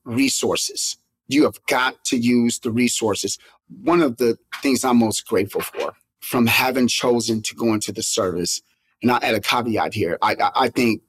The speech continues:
that every last American needs to spend at least two years in the service. That's just me.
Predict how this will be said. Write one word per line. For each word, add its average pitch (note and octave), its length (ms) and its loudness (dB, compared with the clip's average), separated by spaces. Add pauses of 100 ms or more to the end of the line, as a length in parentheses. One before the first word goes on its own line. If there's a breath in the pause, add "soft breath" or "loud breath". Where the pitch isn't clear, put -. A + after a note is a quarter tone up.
(100)
that G#2+ 220 2 (220)
every B2+ 520 2
last A2 600 -2 (500)
American G2 840 0 (440)
needs B2 400 0
to - 100 -6
spend - 460 -2
at G#2 80 0
least G2 300 -2
two A2+ 160 0
years F#2 320 -2
in D2 80 -8
the D#2+ 60 -6
service. - 480 -6
That's A2+ 220 -2
just - 260 -2
me. D#2 220 -8